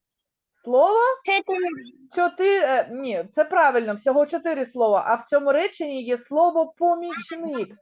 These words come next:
Speaker 1: Машини їдуть по дорозі. Ось слово «по» — це слово помічник. І коли ми робимо графічну схему речення, ми позначаємо це слово коротенькою рисочкою. І ось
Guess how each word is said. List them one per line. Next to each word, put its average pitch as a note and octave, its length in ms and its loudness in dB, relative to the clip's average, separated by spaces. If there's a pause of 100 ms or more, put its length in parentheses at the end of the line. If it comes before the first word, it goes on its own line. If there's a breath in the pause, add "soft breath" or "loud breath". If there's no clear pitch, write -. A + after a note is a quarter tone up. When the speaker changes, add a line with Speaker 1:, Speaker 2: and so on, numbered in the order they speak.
(220)
Speaker 1:
Машини A3 960 -4
їдуть G#3 760 -8 (300)
по D#4+ 880 2 (200)
дорозі. A3+ 720 0 (300 loud breath)
Ось A3 220 0
слово A3+ 440 0
«по» — C#4 500 -2
це A3 160 -6
слово E4+ 500 0
помічник. E4+ 680 -8 (340 soft breath)
І - 120 -6
коли F#4 280 0
ми F4 120 2
робимо A3+ 400 2
графічну C4 520 -2
схему D4+ 320 -2
речення, F#4 580 0 (240 loud breath)
ми C4 200 0
позначаємо D#4 920 0 (180 soft breath)
це C4+ 140 -6
слово G#3+ 400 -2
коротенькою G#4+ 880 2
рисочкою. F#3+ 720 -6 (560 soft breath)
І D#4+ 140 -4
ось C4 260 2